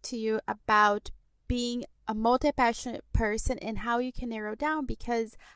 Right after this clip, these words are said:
I know a lot of you are, are creative mamas, and perhaps you're having a hard time narrowing down what your message should be, what your business should be about, because at the end of the day, we are multifaceted human beings, and we've been through a lot, and we've learned a lot, and there's a lot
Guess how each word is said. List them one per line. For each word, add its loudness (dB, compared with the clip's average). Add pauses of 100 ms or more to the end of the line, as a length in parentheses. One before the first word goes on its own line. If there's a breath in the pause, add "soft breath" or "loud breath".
I -4
know 2
a 0
lot -4
of -4
you 0
are, -4 (240)
are -4
creative -4
mamas, -6 (340 soft breath)
and -6
perhaps -2
you're -6
having -8
a -6
hard -2
time -6 (240)
narrowing -6
down -4 (180)
what -2
your -6
message -2
should -10
be, -4
what -8
your -10
business -4
should -8
be -4
about, 0
because -8
at -4
the -6
end -8
of -8
the -16
day, 2 (360 loud breath)
we -2
are 2
multifaceted -6
human -10
beings, -8
and -8
we've -12
been -4
through -6
a -14
lot, 0
and -10
we've -10
learned -6
a -6
lot, -2
and -12
there's -8
a -10
lot 0